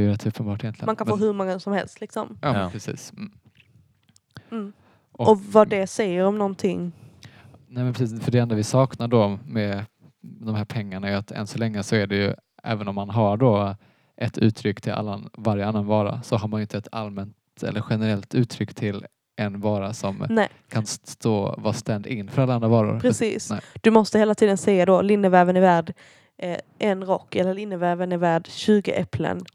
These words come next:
Speaker 1: Precis.
Speaker 2: Men du kan inte säga allmänt då, linneväven är värd hundra kronor.
Speaker 1: Och sen kanske det är så att tjugo äpplen är värda två rockar och då har du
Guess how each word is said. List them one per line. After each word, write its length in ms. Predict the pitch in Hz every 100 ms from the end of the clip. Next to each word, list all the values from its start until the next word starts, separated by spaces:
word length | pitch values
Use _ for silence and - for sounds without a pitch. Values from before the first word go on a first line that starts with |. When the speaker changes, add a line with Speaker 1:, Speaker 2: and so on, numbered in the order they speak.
| -
Speaker 1:
Precis. 260 | - - -
Speaker 2:
Men 100 | 196
du 100 | 190
kan 180 | 208 190
inte 220 | 185 180
säga 320 | - 180 170
allmänt 360 | 175 175 170 165
då, 120 | 165
linneväven 480 | 170 170 160 156 160
är 40 |
värd 340 | 160 160 160 180 -
hundra 280 | - 170 165
kronor. 260 | - 170 -
Speaker 1:
Och 80 |
sen 120 | - 113
kanske 200 | 110 110
det 60 |
är 40 | 104
så 100 | 107
att 60 |
tjugo 320 | - 120 107
äpplen 260 | 110 - 107
är 40 |
värda 160 | 104 104
två 180 | - 113
rockar 340 | 123 - 104
och 80 | 101
då 80 | 110
har 160 | 107
du 160 | 101 101